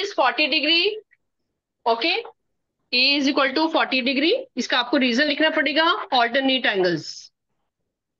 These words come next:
alternate angles। ऑप्शन इसकी सी मैच कर रही है। किसी को कोई डाउट है, you can stand and ask me।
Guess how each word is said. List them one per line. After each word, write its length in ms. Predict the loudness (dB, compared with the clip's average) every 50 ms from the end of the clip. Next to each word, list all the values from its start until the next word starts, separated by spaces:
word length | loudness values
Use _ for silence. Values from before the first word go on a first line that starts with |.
| _ _ _ _ _ _ _ _ _ _ _ _ _ _ 0
alternate 760 | 0 0 2 0 0 2 2 2 2 2 0 0 -2 -6 -12 -18 _ _ -4 0
angles। 440 | 0 0 0 0 -2 -6 -8 -12 -16 -18 -20 -20 -20 -20 _ _ _ _ _ _ _ _ _ _ _ _ _ _ _ _ _ _ _ _ _ _ _ _ _ _ _ _ _ _ _ _ _ _ _ _ _ _ _ _ _ _ _ _ _ _ _ _ _ _ _ _ _ _ _ 0
ऑप्शन 400 | 0 0 0 0 -2 0 0 0
इसकी 380 | 0 0 0 0 0 2 0 0
सी 260 | -2 -2 0 0 0 2
मैच 320 | 2 2 0 0 -2 -2
कर 160 | -2 0 0 0
रही 180 | 2 2 2
है। 160 | 2 2 0 -2 -4 -8 _ _ _ _ _ _ _ _ _ _ _ _ _ _ _ _ _ _ _ _ _ _ -6
किसी 140 | -4 -2 0
को 140 | 0 0 2
कोई 180 | 2 2 2 4
डाउट 300 | 4 2 2 0 0 -2
है, 60 | -2
you 100 | -2 0 -2
can 120 | -2 -4
stand 300 | -2 -2 0 0 2 2
and 120 | 2 2 2
ask 260 | 2 0 -2 -4 -4
me। 180 | -2 -2 -2